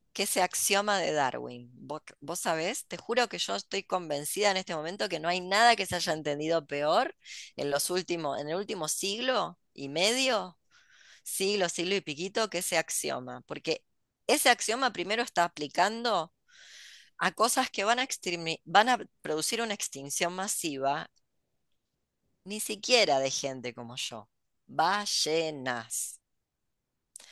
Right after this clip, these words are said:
animalites, mariposa monarca, cosas mucho más importantes,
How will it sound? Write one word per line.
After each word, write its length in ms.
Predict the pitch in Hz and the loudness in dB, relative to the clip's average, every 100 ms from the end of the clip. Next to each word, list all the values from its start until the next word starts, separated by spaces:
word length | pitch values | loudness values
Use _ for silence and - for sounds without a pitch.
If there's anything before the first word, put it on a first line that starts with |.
| - - _ - | -20 -20 _ 2
animalites, 1400 | 196 220 220 196 165 139 139 - _ 131 123 123 - - - - - - - _ _ _ _ _ _ _ _ _ _ _ - | 2 2 0 0 0 -4 -6 -12 _ -6 -4 -6 -10 -12 -20 -20 -20 -20 -20 _ _ _ _ _ _ _ _ _ _ _ 2
mariposa 640 | 160 180 185 - 233 240 | 4 4 4 2 4 4
monarca, 840 | 220 180 151 143 131 - 117 117 - _ _ | 2 2 4 4 4 -2 -8 -8 -12 _ _
cosas 300 | - 247 247 | -4 2 2
mucho 340 | 220 220 247 233 | 0 -2 -2 -2
más 180 | 220 - | -2 -4
importantes, 880 | 196 151 143 120 110 110 117 - | -6 -6 -6 -8 -10 -16 -16 -18